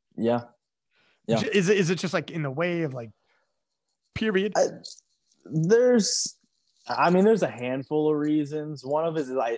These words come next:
Speaker 1: I, I stopped drinking a bit for my competitions, and then I kinda lost, like, that acquired taste for it.
Speaker 2: Yeah.
Speaker 1: And I was like,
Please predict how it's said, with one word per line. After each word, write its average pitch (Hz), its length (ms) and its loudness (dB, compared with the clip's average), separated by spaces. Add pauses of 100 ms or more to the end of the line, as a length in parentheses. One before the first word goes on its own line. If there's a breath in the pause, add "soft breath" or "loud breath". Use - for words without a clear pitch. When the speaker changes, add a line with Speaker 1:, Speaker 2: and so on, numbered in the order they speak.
Speaker 1:
I, 113 280 -4
I 113 80 -2
stopped 117 420 0
drinking 123 580 -4 (120)
a 110 60 -6
bit 117 260 0
for 117 100 -10
my 101 160 -2
competitions, 117 1160 -6
and 110 120 -6
then 110 120 -2
I 107 80 -4
kinda 123 260 -2
lost, 98 580 -4
like, 98 160 -4
that 104 180 -2
acquired 90 580 -6
taste - 420 -10
for 147 220 2
it. - 200 -4 (280)
Speaker 2:
Yeah. 131 200 -8 (200)
Speaker 1:
And 117 100 2
I 120 140 4
was 117 280 0
like, 107 440 -2